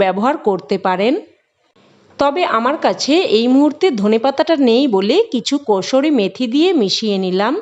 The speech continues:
তো রান্না এখন একদম তৈরি, এবার নামিয়ে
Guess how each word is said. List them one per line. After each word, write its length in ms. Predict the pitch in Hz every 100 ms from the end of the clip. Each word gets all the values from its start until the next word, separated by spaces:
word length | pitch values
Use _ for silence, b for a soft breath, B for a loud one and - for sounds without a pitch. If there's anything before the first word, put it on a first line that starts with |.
| - _ _ _ _ _ _ _ _ _ _ _ _ _ _ _ _ _ _ _ _ _ _ _ _ _ _ _ _ _ _ _ _ _ _ - _
তো 100 | 269 254 233
রান্না 320 | 233 262 302 320
এখন 200 | 320 330 370 - 208
একদম 280 | 208 214 302 294 226
তৈরি, 380 | 196 196 226 349 453 208
এবার 180 | 208 277 269
নামিয়ে 360 | 175 185 196